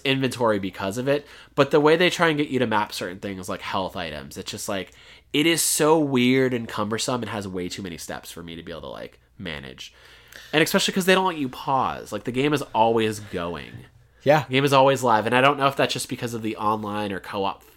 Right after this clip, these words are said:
Speaker 2: It's,
Speaker 1: nature of
Speaker 2: it's
Speaker 1: it.
Speaker 2: probably 'cause of the co-op nature, yeah.
Speaker 1: But, like, you gotta let me pause at some point. If I'm playing single player campaign and you know there's no other controller, let me pause.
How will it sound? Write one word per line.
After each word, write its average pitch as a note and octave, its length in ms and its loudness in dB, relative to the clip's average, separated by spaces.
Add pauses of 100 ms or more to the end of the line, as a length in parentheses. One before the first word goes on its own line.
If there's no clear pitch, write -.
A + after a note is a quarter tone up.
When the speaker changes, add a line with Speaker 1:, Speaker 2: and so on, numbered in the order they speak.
(140)
Speaker 2:
It's, A2+ 160 -12
Speaker 1:
nature C#3 360 0
of C#3+ 80 2
Speaker 2:
it's D#3+ 100 2
Speaker 1:
it. - 40 6
Speaker 2:
probably F#3 200 8
'cause D#3+ 120 -2
of C#3+ 40 -4
the C#3 60 -2
co-op G#2 280 -4
nature, G2 200 -14
yeah. F#2+ 80 -10
Speaker 1:
But, F3 140 8
like, D#3 240 4
you C#3+ 180 4
gotta D3+ 260 6
let C3+ 140 2
me A2 100 -2
pause G#2 880 4
at A#2+ 160 0
some C3+ 220 4
point. G2+ 240 -4
If G#2 100 -2
I'm D#3 80 8
playing F3+ 240 -2
single C#3+ 300 0
player E3 220 2
campaign C#3 720 -4
and B2+ 120 -4
you B2 100 0
know B2 180 4
there's C3 180 2
no C3 140 4
other B2 140 4
controller, A#2+ 540 -2
let A#2 120 -4
me G2 100 -6
pause. F#2 480 -8